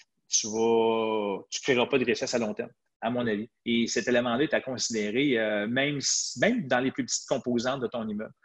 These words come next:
Crée de la valeur, crée ton image de marque. Les gens vont dire maintenant, « Hey, allez, je suis dans ce, ce propriétaire-là, je sais qu'il m'amène un endroit où c'est, il fait bon vivre. » Fait que c'est le fun, il y a plein de services, il s'occupe bien de son monde, il s'occupe bien de ses immeubles. Ça, c'est, c'est, ça, ça pour moi, c'est,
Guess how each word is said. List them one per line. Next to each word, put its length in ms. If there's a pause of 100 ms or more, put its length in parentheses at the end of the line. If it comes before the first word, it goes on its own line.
(260)
Crée 140
de 60
la 100
valeur, 440
crée 180
ton 160
image 240
de 80
marque. 300
Les 100
gens 160
vont 140
dire 220
maintenant, « 380 (400)
Hey, 180
allez, 380
je 80
suis 80
dans 160
ce, 160 (140)
ce 120
propriétaire-là, 640
je 120
sais 160
qu'il 180
m'amène 340 (380)
un 140
endroit 280
où 60
c'est, 160
il 100
fait 160
bon 240
vivre. » 240 (500)
Fait 140
que 220
c'est 160
le 40
fun, 340
il 20
y 40
a 40
plein 140
de 40
services, 500 (200)
il 120
s'occupe 360
bien 120
de 60
son 180
monde, 200
il 40
s'occupe 220
bien 120
de 60
ses 200
immeubles. 280 (240)
Ça, 140
c'est, 400
c'est, 320
ça, 340
ça 180
pour 160
moi, 120
c'est, 320